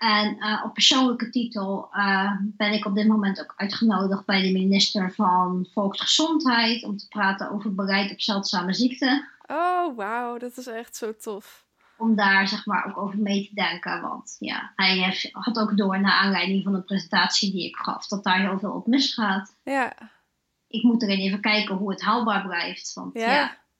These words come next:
Speaker 1: na de presentatie die ik gaf, moest ik twee weken bijkomen. En ik
Speaker 2: Ja.
Speaker 1: heb het idee dat ik er nog steeds van aan het bijkomen ben. Dus
Speaker 2: Ja.
Speaker 1: ja, nee,
Speaker 2: Ja.
Speaker 1: dat was niet zo fijn.
Speaker 2: Ja, het moet gewoon op jouw termen.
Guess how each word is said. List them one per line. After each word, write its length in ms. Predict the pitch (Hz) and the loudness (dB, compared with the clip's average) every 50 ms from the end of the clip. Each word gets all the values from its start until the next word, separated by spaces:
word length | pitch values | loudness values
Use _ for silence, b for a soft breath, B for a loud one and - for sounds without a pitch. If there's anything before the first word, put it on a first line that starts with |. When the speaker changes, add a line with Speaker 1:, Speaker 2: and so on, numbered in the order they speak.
| _ _ | _ _
Speaker 1:
na 360 | 240 262 269 254 254 247 226 | 4 6 6 6 6 4 2
de 60 | 240 | 0
presentatie 720 | 254 254 214 196 196 - 240 214 240 285 - - - 214 190 | -2 -4 -4 -4 -4 0 0 2 2 0 -2 -6 -8 -8 -8
die 160 | 185 185 185 | -8 -10 -10
ik 80 | - - | -10 -8
gaf, 260 | - 214 180 175 - | -8 -6 -6 -6 -6
moest 260 | 220 208 202 202 - | -6 -6 -6 -6 -8
ik 120 | 196 190 - | -10 -10 -8
twee 200 | - 214 190 180 | -8 -6 -6 -4
weken 260 | 180 180 180 - 185 | -4 -4 -4 -4 -2
bijkomen. 600 | 185 190 190 190 190 - 170 170 175 175 175 - | 0 2 2 2 0 -4 -8 -8 -8 -8 -10 -10
En 120 | - 277 240 | -8 -6 -2
ik 60 | 233 | 0
Speaker 2:
Ja. 140 | 240 247 254 | 2 4 4
Speaker 1:
heb 140 | 247 - - | 2 2 0
het 100 | - 208 | -2 -2
idee 100 | 202 196 | -2 0
dat 120 | 208 196 196 | 0 -2 -2
ik 60 | 196 - | -2 -2
er 60 | 202 | -2
nog 80 | 208 - | -2 0
steeds 260 | - 254 269 269 - | 2 2 2 2 2
van 100 | - 233 | 2 0
aan 80 | 190 196 | 2 0
het 100 | 202 190 | 0 2
bijkomen 480 | 185 185 202 - 180 180 190 190 180 | 2 0 0 0 -2 -2 -2 -2 -2
ben. 320 | 185 190 220 311 339 - - | 0 0 0 0 0 0 -4
Dus 240 | 240 208 190 185 247 | -6 -4 -4 -2 0
Speaker 2:
Ja. 240 | 247 247 247 240 226 | 0 2 2 2 0
Speaker 1:
ja, 200 | - - - - - _ _ _ _ _ | 0 -4 -8 -10 -14 _ _ _ _ _
nee, 220 | _ - - 247 | _ -14 -10 -8
Speaker 2:
Ja. 80 | 240 247 | -8 -6
Speaker 1:
dat 80 | 240 - | -6 -6
was 120 | 185 - | -4 -2
niet 200 | - 208 196 - | -2 -2 -2 -2
zo 100 | - 202 | -4 -4
fijn. 460 | 196 - 277 302 330 330 330 320 320 - - - _ b b b b b b b | 0 2 2 4 4 2 2 0 -2 -8 -12 -18 _ b b b b b b b
Speaker 2:
Ja, 140 | b 226 240 | b 2 4
het 100 | 254 247 | 4 2
moet 160 | 208 202 - | 0 -6 -8
gewoon 160 | - 226 202 202 | -8 -8 -8 -6
op 60 | - | -6
jouw 200 | 226 202 202 214 | -6 -4 -6 -4
termen. 580 | - - 240 247 247 233 220 214 214 226 214 | -4 -4 -4 -4 -4 -6 -8 -10 -12 -12 -14